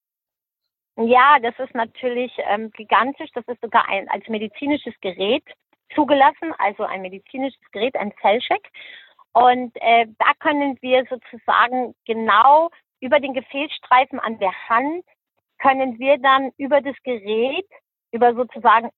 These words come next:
Lichtfrequenzen, können wir die Mineraldepots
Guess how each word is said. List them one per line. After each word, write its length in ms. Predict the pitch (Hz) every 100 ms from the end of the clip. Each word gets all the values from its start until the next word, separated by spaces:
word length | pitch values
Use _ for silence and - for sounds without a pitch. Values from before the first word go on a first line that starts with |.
| _
Lichtfrequenzen, 1800 | 208 226 339 - - - _ _ _ - 254 - 233 254 285 277 - 285
können 380 | 240 269 254 233
wir 420 | 202 233 285 339 262
die 140 | 254
Mineraldepots 920 | 254 247 214 208 277 294 - 277 285